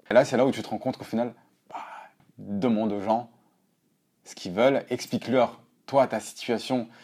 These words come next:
et que tu veux t'assurer que tout fonctionne, et que, et tes in-, en plus, nos intentions étaient bonnes, mais demande-leur, euh, comment ils voient l'entreprise. Et il s'avère, euh, qu'on la voyait tous de la même manière.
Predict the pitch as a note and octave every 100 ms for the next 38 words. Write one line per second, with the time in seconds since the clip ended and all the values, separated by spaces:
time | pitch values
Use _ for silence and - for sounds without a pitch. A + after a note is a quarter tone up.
0 | - - - G#2 - G2 F#2+ A2 - A#2+
1 | A#2 G#2 - G#2 A2 - A#2 G2+ - G2
2 | F#2+ F#2 F#2+ A#2 G#2+ A2+ A2 A#2 B2 G#2
3 | G#2+ A2+ - A#2+ G#2 A2+ D3 C#3 - -
4 | _ G2+ F#2 G#2 F#2+ G2+ G#2 C3 B2+ B2
5 | D3 C3 G#2+ G2 F2+ - A#2 B2+ A#2+ F#2+
6 | B2 A#2 - G2 - A2 A#2 B2 G2+ A2
7 | E3+ C3 - _ _ - - _ - G#2
8 | G#2+ A#2 A2 G#2+ A2 A2 C#3+ A2+ A2+ A#2
9 | A2 G#2 F#2